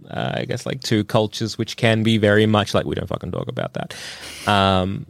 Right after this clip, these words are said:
like, you know, with my sort of, like, the Maltese side of things,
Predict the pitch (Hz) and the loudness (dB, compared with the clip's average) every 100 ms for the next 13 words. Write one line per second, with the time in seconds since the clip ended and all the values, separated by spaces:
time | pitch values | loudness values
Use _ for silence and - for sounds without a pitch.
0 | - - - 98 98 - 95 98 92 98 | -16 -16 -8 -6 -4 -2 2 4 4 2
1 | 95 90 104 101 95 - 92 - 98 101 | 0 2 4 4 4 2 -2 0 0 2
2 | 104 95 95 95 - | 0 0 -2 -4 -8